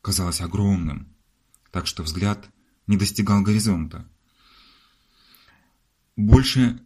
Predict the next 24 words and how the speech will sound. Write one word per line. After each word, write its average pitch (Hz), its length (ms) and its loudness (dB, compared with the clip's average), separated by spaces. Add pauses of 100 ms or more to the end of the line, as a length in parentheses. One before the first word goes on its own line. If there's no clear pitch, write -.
(140)
не 113 160 -2
существовало 117 880 -4 (160)
ни 104 160 0
материка, 98 680 -4 (600)
ни 101 120 0
других 90 380 -8
островов, 110 420 -4
только 101 340 -4
этот 139 280 -6
маленький 117 360 -2
клочок 98 580 -4 (640)
суши, 95 560 -2 (180)
окруженный 90 500 -4
водой, 85 440 -6 (220)
безнадежно 87 840 -2
отрезанный 90 800 -4 (100)
грозным 85 640 -4 (160)
штормом 120 720 0 (240)
от 104 120 -6
остального 95 420 -2
мира 117 440 0 (460)
и 117 60 -4
забытый 123 340 0
всеми, 135 420 -2